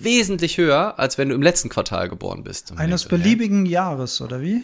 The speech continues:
Speaker 1: Eines beliebigen Jahres, egal wann. In den, die ersten, es gibt, also wenn du dir die Sportligen anschaust, ich, äh, glaube auch Bundesliga und die, also die Zahlen hatte ich gesehen für die amerikanische Hockeyliga, aber ich, ich, ist auch in der deutschen Bundesliga so,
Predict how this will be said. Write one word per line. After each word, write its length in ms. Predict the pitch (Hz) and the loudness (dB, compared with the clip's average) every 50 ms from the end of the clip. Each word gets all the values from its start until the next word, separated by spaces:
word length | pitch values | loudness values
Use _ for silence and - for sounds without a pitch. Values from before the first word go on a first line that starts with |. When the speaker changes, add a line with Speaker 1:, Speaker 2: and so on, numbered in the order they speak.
| - - | -4 0
Speaker 1:
Eines 240 | - 143 151 170 165 | 2 2 2 2 2
beliebigen 360 | - 196 196 226 220 208 190 | 2 4 4 4 4 4 4
Jahres, 360 | 175 156 143 131 113 107 - | 6 6 6 6 6 4 2
egal 340 | - 151 151 170 170 165 147 | 0 0 2 4 2 4 4
wann. 200 | 127 110 104 107 104 | 2 0 0 -2 -4
In 120 | - 127 | -4 -2
den, 160 | 131 135 127 | -2 -2 0
die 160 | 120 135 139 | 0 0 2
ersten, 460 | 107 143 175 214 208 - - 202 202 - | 4 4 4 4 2 0 -2 -2 -2 -2
es 160 | - - - | -2 -2 0
gibt, 200 | 180 180 185 - | 0 0 0 2
also 180 | - 143 131 143 | 0 0 2 2
wenn 80 | 156 | 2
du 100 | 160 151 | 0 2
dir 100 | 139 139 | 0 0
die 80 | 131 139 | -2 -2
Sportligen 500 | - - - 160 180 175 170 151 147 139 | -2 0 2 2 2 2 2 0 0 0
anschaust, 580 | 113 147 196 214 - - 185 190 190 190 - - | 0 -2 -2 0 0 2 2 2 2 0 -4 -8
ich, 180 | - - - - | -8 -8 -4 -2
äh, 120 | 131 135 | -2 0
glaube 260 | 131 139 139 139 139 | 2 2 2 2 2
auch 120 | - 127 - | 0 0 0
Bundesliga 640 | - 170 190 185 175 - 170 170 170 160 160 151 143 | 2 0 2 2 0 0 2 0 2 2 2 0 0
und 180 | 131 123 120 | -2 -4 -6
die, 120 | 120 117 - | -6 -2 0
also 200 | 120 117 113 110 | 0 0 0 -2
die 120 | 113 117 | -6 -4
Zahlen 280 | - - 135 123 139 135 | -4 0 0 0 0 0
hatte 120 | 131 127 | -2 -4
ich 40 | - | -4
gesehen 240 | - 120 123 123 123 | -2 -2 -2 -2 -2
für 60 | - | -2
die 100 | 120 117 | -2 -2
amerikanische 640 | 107 113 113 - - - 127 120 131 127 - 117 | -2 0 -2 -2 -2 -2 -2 -2 -2 -2 -4 -4
Hockeyliga, 480 | 113 143 - 170 156 147 156 147 143 131 | -4 -4 -4 -4 -2 -2 0 0 2 2
aber 200 | 120 107 113 110 | 2 4 4 4
ich, 80 | 104 - | 2 0
ich, 180 | - - 110 - | -4 -4 -8 -8
ist 220 | - - - - | -8 -8 -6 -2
auch 180 | - 117 120 - | -2 -2 0 0
in 100 | 127 120 | -2 -2
der 80 | 113 | -2
deutschen 400 | 98 - - 117 117 113 - 123 | -4 -2 0 0 0 0 0 -2
Bundesliga 400 | 113 131 156 151 - 151 147 147 | -2 -2 -4 -2 -2 0 0 0
so, 240 | 139 135 147 160 165 | 2 2 0 -2 -2